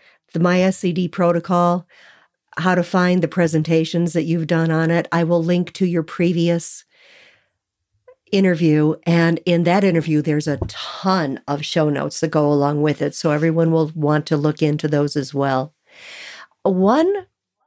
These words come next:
t-, actually two last questions. My very last question is going to be, is there anything else you'd like me to ask you? But before that,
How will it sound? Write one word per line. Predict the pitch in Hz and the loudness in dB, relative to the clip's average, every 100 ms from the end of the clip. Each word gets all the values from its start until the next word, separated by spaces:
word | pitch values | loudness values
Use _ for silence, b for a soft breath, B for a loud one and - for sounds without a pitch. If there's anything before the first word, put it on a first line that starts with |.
| _ _ - - 202 _ - 196 | _ _ -20 -20 -20 _ -20 -12
t-, | - - | -6 -2
actually | 233 254 220 220 | -2 -2 -2 -2
two | - 208 | 0 2
last | 175 151 | 2 0
questions. | - 135 131 - 104 - | -2 -2 -2 -6 -8 -2
My | 165 | 0
very | 160 220 277 | 2 2 2
last | 247 175 - | 2 0 -2
question | 170 151 - | -4 -2 -2
is | 147 143 | -6 -2
going | 160 151 | -2 -2
to | 143 | -2
be, | 143 | -2
is | 143 | -2
there | 160 147 | 0 2
anything | 247 277 247 | 2 2 2
else | 220 202 - | 0 0 -2
you'd | 160 | 0
like | 175 170 | 0 0
me | 175 | 0
to | 165 | 0
ask | 175 240 - | 0 -2 -4
you? | 143 113 - b b b | -4 -4 -10 b b b
But | - 196 | -4 0
before | 214 196 240 | 0 0 0
that, | 214 190 135 - | 2 0 0 -4